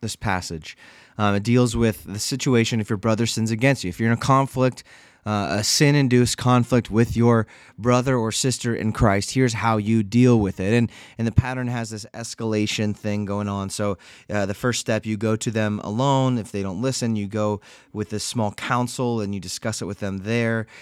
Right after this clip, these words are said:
If they don't listen, then you take it to the church. Uh, if he doesn't re-, repent, then, then there is this dismissal, this removal to treat them as a Gentile and a tax collector. Now,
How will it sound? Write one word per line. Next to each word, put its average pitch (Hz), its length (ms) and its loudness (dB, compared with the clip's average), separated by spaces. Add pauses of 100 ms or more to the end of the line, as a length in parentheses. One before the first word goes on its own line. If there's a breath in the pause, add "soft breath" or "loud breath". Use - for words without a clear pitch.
(120 loud breath)
If - 100 -16
they 110 120 -2
don't 107 160 0
listen, 92 300 -6
then 117 240 0
you 101 100 -6
take 104 240 -8
it - 60 -16
to - 60 -20
the - 100 -20
church. 120 600 0 (640 loud breath)
Uh, 101 240 -2
if 92 80 -6
he 110 60 -6
doesn't 110 320 0
re-, 104 240 -2
repent, 104 460 -6
then, 123 360 0 (280 loud breath)
then 120 320 2
there 113 200 2
is 107 140 -2
this 107 220 -4
dismissal, 110 560 -2
this 98 200 -4
removal 104 480 0
to 101 120 -6
treat 107 260 -6
them 101 180 -6
as 98 240 -6
a 101 120 -6
Gentile 95 560 -6
and 98 280 -6
a 92 280 -6 (340 loud breath)
tax 95 420 -4
collector. 107 460 -4
Now, 104 220 -2